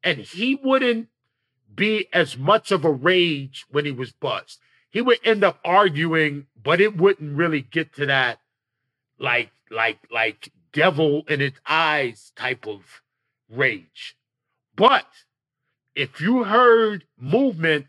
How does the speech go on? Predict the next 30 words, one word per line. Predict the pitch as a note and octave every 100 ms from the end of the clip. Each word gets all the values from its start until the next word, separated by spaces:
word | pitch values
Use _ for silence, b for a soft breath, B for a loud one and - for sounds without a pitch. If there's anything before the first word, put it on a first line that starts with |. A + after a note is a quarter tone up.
| B2
and | C3
then | D3+ D#3+
you | F#3+
heard | D3 F#3+ C#3+
silence, | - - - A3 C4 F3 G#2 _ _ _ _ _ _ _ _ _ _ -
<clears throat> | - - - _ -
you | D3+ B3+
would | A3 -
get | - G#3+ -
this | D#3 -
feeling | - A3 A#3 A#3 A3
in | G#3
your | F3+ D3+
gut, | - B3 C4 - _
because | D#3+ C#3+ D#3+ D3 -
silence | - A#3 D4+ A3 D3 C#3+ - D3
meant | D3+ C#3 C#3 - _ _
that | D3 C#3
he | C#3
was | A2+ F#2+
drunk. | - F3 G3 - - - _ _ _ _ _ _ _ _ _ _ _ B B B B B
And | A2
so | - A2
he | F#2 C#3
would | A#2+ -
come | - D3
up | E3+ E3+
the | D#3+
stairs, | - - D#3+ C#3+ A2+ F2+ -
Ronit. | F2+ F2+ F2+